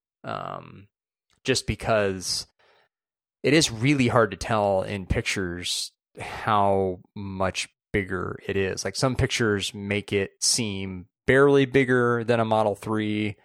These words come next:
Some pictures make it seem, like, close to a Model X. Like, it's, it's kinda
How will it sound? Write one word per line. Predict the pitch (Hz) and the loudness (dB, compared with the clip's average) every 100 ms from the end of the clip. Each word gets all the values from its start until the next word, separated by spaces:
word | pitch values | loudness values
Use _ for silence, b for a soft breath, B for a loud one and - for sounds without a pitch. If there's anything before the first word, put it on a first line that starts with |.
| b b | b b
Some | - 147 | 2 4
pictures | 151 135 117 101 | 4 2 2 0
make | 110 101 | 0 -2
it | 95 | -2
seem, | - 117 101 | -2 -2 -2
like, | 92 92 | -4 -6
close | - - 104 - | -4 0 0 0
to | - 92 | -2 -4
a | |
Model | 90 85 87 - - | -2 -4 -4 -8 0
X. | 131 143 - - - | 2 2 0 -2 0
Like, | 104 104 | 0 -2
it's, | 101 - | -6 -2
it's | 113 - | -4 -4
kinda | - 190 | -2 0